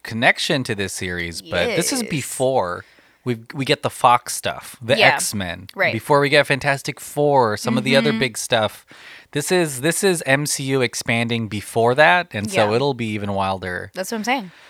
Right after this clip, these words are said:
Speaker 1: after it for sure. But let's focus on Miss Marvel.
Speaker 2: Oh, man.
Speaker 1: W-, I, honestly, I
Speaker 2: Wow.
Speaker 1: mean, spoiler alert for my thoughts.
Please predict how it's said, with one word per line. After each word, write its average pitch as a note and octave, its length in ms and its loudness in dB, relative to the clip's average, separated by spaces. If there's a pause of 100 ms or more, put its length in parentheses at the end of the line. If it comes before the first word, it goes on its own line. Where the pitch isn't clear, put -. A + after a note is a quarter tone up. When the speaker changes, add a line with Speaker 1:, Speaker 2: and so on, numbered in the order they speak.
(220)
Speaker 1:
after D3 440 4
it F3+ 160 4
for G#3+ 160 4
sure. D3 400 8
But D3 140 8
let's F3+ 260 6
focus F#3+ 340 4
on D3+ 160 4
Miss D#3+ 180 0
Marvel. A2 480 4
Speaker 2:
Oh, A#3 460 2
man. F3+ 400 -12 (160)
Speaker 1:
W-, D3 200 -6
I, C#3+ 100 6
honestly, F3 760 4
I C3+ 120 2
Speaker 2:
Wow. C3 120 4
Speaker 1:
mean, A2 200 0
spoiler D3+ 460 4
alert D3 340 4
for B2+ 160 0
my C3 200 6
thoughts. C3 640 6